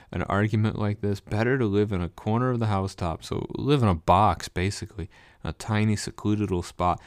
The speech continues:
"than share a whole house with a quarrelsome wife."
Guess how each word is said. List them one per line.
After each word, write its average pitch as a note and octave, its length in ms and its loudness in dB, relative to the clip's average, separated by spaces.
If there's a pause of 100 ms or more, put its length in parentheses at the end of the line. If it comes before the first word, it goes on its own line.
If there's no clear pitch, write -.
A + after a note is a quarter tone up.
(180)
"than F2 140 -2
share G#2 380 0
a F#2+ 80 2
whole D#3 320 2
house E2 360 -2
with F2 120 -6
a F#2 40 -4
quarrelsome F2 680 -2
wife." D#2+ 400 -6